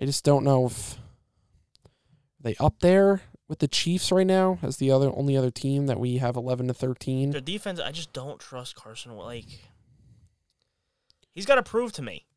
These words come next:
Speaker 1: They're just, I feel like they're s-, they're very
Speaker 2: I think nine to ten is fair.
Speaker 1: Yeah, I'd probably put 'em at the upper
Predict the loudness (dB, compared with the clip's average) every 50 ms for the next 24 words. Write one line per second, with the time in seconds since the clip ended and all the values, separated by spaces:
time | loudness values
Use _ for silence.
0 | _ _ _ _ _ _ _ _ _ -10 -10 -8 -8 -8 -8 -6 -6 -8 -8 -10
1 | -14 _ -20 -14 -12 -10 -2 0 2 2 2 2 0 0 0 -2 -2 -4 -6 _
2 | -2 0 0 0 0 2 4 4 4 4 2 0 -4 _ _ -12 -10 -8 -6 -6
3 | -6 -6 -6 -8 -12 -14 -16 -16 -16 -16 -16 -18 -20 -20 -20 _ _ _ _ _
4 | _ _ _ _ _ _ _ _ _ _ _ _ _ _ -2 0 2 2 2 2
5 | 2 4 2 4 4 4 2 4 4 4 2 0 -4 _ _ -4 -4 -2 0 0
6 | 0 2 2 0 0 0 -2